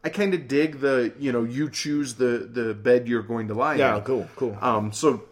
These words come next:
Speaker 1: that's what interested me. It looks good. Unsure about who, if anybody, will pick this up. It's only available from the Italian publishers right now.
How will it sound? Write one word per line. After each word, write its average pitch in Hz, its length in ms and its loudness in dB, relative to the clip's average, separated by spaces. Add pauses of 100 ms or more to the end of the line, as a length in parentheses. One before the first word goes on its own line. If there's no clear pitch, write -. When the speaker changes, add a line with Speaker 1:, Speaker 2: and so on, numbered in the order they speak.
(100)
Speaker 1:
that's 143 360 0
what 151 320 -4 (100)
interested 160 580 -2
me. 160 420 -2 (360)
It 156 220 -2
looks 185 320 6
good. 110 380 2 (640)
Unsure 202 600 2
about 139 340 0
who, 202 380 -6
if - 280 -8
anybody, 165 480 -4
will 147 160 -4
pick - 300 -8
this 131 320 -6
up. 151 340 -4 (240)
It's - 160 -6
only 160 360 0
available 156 540 0
from 139 200 -8
the 117 140 -4
Italian 135 420 -4
publishers 165 600 -4
right 180 200 -2
now. 190 300 -2